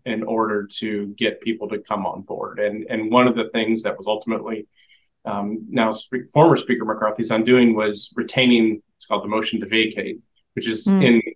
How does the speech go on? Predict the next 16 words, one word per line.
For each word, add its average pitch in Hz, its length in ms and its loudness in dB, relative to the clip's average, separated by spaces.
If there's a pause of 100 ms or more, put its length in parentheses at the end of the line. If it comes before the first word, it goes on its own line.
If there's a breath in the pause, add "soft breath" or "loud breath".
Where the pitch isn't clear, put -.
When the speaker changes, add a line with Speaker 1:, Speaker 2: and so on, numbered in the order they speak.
(260)
Speaker 1:
you 135 100 -2
know, 107 120 0
in 104 260 -2
European 135 420 8
or 156 140 8
parliamentary 135 420 4
systems, 123 400 0
the 123 80 -4
easiest 117 360 -2
analogy 104 420 0
is 98 260 -6
a 104 80 -6
vote 101 200 -4
of 98 60 -10
no 95 120 -8
confidence - 720 -6